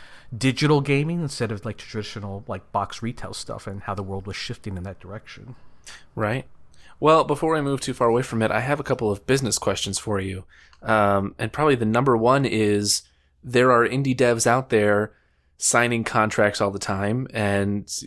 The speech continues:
Speaker 2: working with other companies, publishers and freelancers and,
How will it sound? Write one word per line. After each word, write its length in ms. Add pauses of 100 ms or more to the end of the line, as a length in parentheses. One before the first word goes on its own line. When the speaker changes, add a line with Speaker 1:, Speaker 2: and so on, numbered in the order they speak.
Speaker 2:
working 480
with 300 (320)
other 180
companies, 460
publishers 800
and 200
freelancers 880
and, 300